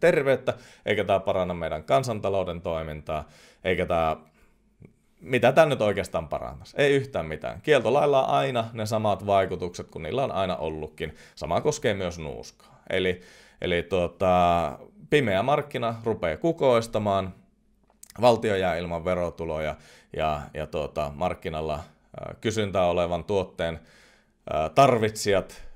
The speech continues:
ää, tai, tai kuluttajat, ää, kärsii, yrittäjät kärsii,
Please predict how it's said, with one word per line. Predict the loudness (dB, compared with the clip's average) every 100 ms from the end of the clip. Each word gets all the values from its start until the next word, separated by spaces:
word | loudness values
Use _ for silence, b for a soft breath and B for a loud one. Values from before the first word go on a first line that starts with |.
| -8
ää, | -8
tai, | -2 0 0 0
tai | 0 0
kuluttajat, | 0 0 0 0 0 0 -2 -20 -20 -16
ää, | -4
kärsii, | 0 0 0 -2 0
yrittäjät | 0 -4 -4 -8 -8
kärsii, | -10 -12 -12 -16